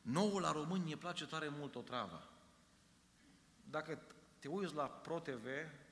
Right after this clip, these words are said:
acum voi aveți aici Fox News, C N N și altele, nu prea vezi că nu știu care a făcut, uh, locul întâi la Olimpiadă. Nu știu ca-, ați văzut,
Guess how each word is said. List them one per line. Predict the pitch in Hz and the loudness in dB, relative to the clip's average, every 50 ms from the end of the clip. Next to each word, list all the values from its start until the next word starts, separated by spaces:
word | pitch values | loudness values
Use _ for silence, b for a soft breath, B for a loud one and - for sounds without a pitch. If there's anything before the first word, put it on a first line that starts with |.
| - - | -20 -20
acum | - - - 160 156 139 143 | -18 -12 -8 -8 -8 -6 -4
voi | 156 160 151 | -2 -2 -2
aveți | 143 147 143 - 143 | -2 -2 -2 -2 -2
aici | 139 127 | -2 -2
Fox | 123 113 110 - - 147 139 123 - - | -2 -4 -4 -4 -4 -4 -2 -2 -4 -6
News, | 127 131 131 123 117 - | -6 -6 -6 -4 -6 -6
C | - | -6
N | 135 131 123 123 127 | -6 -4 -4 -4 -4
N | 127 | -4
și | 117 117 113 | -4 -4 -2
altele, | 123 123 117 - 120 110 110 B B B B B B B B B B | -2 -2 -4 -4 -6 -8 -8 B B B B B B B B B B
nu | B 147 196 | B -4 -2
prea | 202 190 196 196 | -2 0 0 0
vezi | 180 147 175 180 160 135 117 - - - | 0 0 0 0 0 0 0 0 -2 -2
că | - 135 135 135 - - - 156 | -2 -2 -2 -4 -4 -8 -8 -8
nu | 165 170 | -6 -6
știu | - - 151 | -6 -6 -6
care | 143 - 151 147 147 | -4 -4 -4 -2 -4
a | |
făcut, | 131 - 139 131 - - 151 143 - | -4 -4 -6 -8 -6 -4 -6 -4 -4
uh, | - 135 135 131 127 - - - - - - - - | -4 -4 -4 -4 -4 -6 -8 -10 -16 -18 -20 -18 -10
locul | - 127 131 151 147 - 147 143 | -4 0 2 2 2 2 0 -2
întâi | 143 - 147 147 | -2 -2 -4 -2
la | 139 135 | 0 0
Olimpiadă. | 131 131 127 127 120 117 123 123 120 113 107 95 82 - - - | 0 0 0 -2 -2 -2 -2 -2 -2 -2 -2 -4 -8 -10 -14 -10
Nu | - 143 156 | -6 -4 -4
știu | 151 - 160 | -2 -4 -4
ca-, | 151 160 160 156 - - | -2 -2 -2 -2 2 4
ați | 143 143 135 | 4 4 4
văzut, | 135 135 151 185 185 - | 4 0 -2 -4 -6 -8